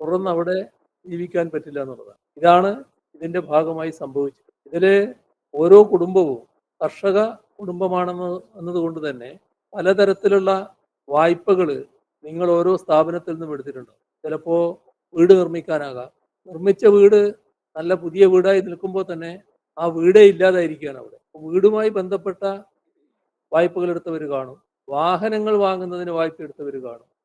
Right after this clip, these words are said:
വാഹനം വാങ്ങി പുതിയ വാഹനം വീട്ടിന് മുന്നിൽ കൊണ്ടുവച്ചു, അത് പൂർണ്ണമായി തകർന്ന അവസ്ഥയിൽ പിന്നീട് കണ്ടെത്തുന്ന അവസ്ഥയുണ്ട്. ജീവൻ നഷ്ടപ്പെടുന്നതിനേക്കാളും വലുതല്ല വാഹനം നഷ്ടപ്പെടുന്നത്. അത്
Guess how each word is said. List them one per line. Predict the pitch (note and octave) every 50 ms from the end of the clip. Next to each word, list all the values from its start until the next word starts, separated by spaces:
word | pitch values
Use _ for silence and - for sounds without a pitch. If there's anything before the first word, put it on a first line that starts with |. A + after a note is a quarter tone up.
| _ -
വാഹനം | C#3+ D3 E3 D#3+ F#3+ G3+ A3 A3
വാങ്ങി | G#3 G3+ F#3+ F#3+ G3 G3+ G#3 G#3+
പുതിയ | G#3 - - E3 F3 G3
വാഹനം | G3+ F#3+ F#3 F3+ F3+ F#3 G3+ G3 G3 G3+ G#3+ _ _ _ _ _ _ _
വീട്ടിന് | - D#3+ E3 F#3+ F#3+ G3+
മുന്നിൽ | G3 F#3+ F#3 F#3+ G3 G3
കൊണ്ടുവച്ചു, | F3 F#3 F3+ F3+ F3+ F#3 F3+ F3+ - F3 E3 G3+ _ _ _ _ _ _ _ D3+
അത് | C#3+ D3+ E3 F3 F#3 A3 - _ _ _ _ _ _ -
പൂർണ്ണമായി | E3 E3+ F3+ F#3+ G3+ G3+ G3+ G3+ G3+
തകർന്ന | G3 G3+ F3 F3+ F#3 F3+ F#3+
അവസ്ഥയിൽ | G3 F3+ F3 E3+ E3+ - - F3+ E3+ D#3 D3 - - _ _ _ _ _ _ _
പിന്നീട് | - E3 F3 F#3 F3+ F#3+
കണ്ടെത്തുന്ന | F3 E3+ D#3 D#3+ E3+ D#3+ E3+ D#3+ E3 D#3+
അവസ്ഥയുണ്ട്. | C#3+ C#3+ C#3 - _ C3+ B2 A#2 _ _ _ _ _ _ _ E3
ജീവൻ | D3 E3+ F3 E3+
നഷ്ടപ്പെടുന്നതിനേക്കാളും | E3+ D#3 - - F3+ E3 F3 E3+ F3 F3+ F3 F3 F3+ F3 F3 F3 F3 F3+ F3+
വലുതല്ല | F3 E3 E3 F3 F3 E3+ E3 E3+ E3+ F3 - _ _ _
വാഹനം | D#3+ D#3+ D3+ E3 E3+ E3+
നഷ്ടപ്പെടുന്നത്. | E3+ E3+ - _ F#3+ - - - - D#3+ D3 C#3
അത് | E3+ G#3 _ _ _ _ _ - D3+ E3 - G#3+